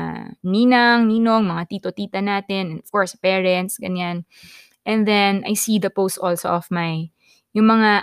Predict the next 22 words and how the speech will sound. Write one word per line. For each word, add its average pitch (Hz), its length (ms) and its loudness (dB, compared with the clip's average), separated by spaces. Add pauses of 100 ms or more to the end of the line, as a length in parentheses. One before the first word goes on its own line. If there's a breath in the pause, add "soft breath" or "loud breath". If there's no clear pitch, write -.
anak 190 320 0
ng 190 160 -2
mga 185 400 -4
pinsan 359 400 -4
ko, 330 240 0
ganyan, 294 320 -2
or 185 240 -4 (240 soft breath)
anak 185 240 -2
ng 185 160 -2
mga 196 200 -2
friends, 262 760 2
y-, - 400 -8
you 196 160 0
know, 180 160 0
their 180 240 -2
posts - 480 -4
pop 180 320 0
up 175 160 0
in 180 80 -4
our 165 140 -8
feed. 185 500 -4 (560 soft breath)
And 247 400 2